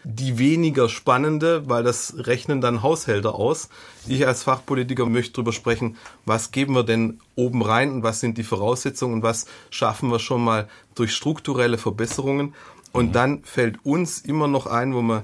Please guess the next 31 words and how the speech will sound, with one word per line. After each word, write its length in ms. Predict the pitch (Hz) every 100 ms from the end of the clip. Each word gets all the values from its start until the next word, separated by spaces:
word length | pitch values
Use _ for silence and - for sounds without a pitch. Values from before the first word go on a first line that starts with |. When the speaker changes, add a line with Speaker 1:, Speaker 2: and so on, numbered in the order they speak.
| -
Speaker 1:
Geld 200 | 120 113
gut 200 | 127 113
investieren 580 | 120 110 107 - 131 135
kann, 320 | 127 110 107 104
äh, 120 | 110 107
wenn's 280 | 113 113
da 220 | - 113 131
ist. 240 | - -
Ich 160 | 107 -
fürchte 540 | - 147 185 - -
aber, 380 | 131 139 156 180 - - - -
wenn 240 | 120 127 123
wir 160 | 117
zuerst 540 | 107 127 117 156 165 -
sagen, 320 | 131 135 127
wir 80 | 113
brauchen 440 | 107 117 120 117
viel 460 | - - 156 180 170
Geld 540 | 131 127 185 - - - _ - -
und 160 | 131 131
feststellen, 540 | 156 139 - 127 120
viel 360 | 113 - 170 175
Geld 280 | 139 127 127
ist 120 | 117
aber 240 | 117 117
nicht 240 | 110 104 117
da, 300 | 123 160 - - - -
dass 200 | - 113
dann 160 | - 131
die 140 | 127
Diskussion 680 | 127 127 - 123 120 131 143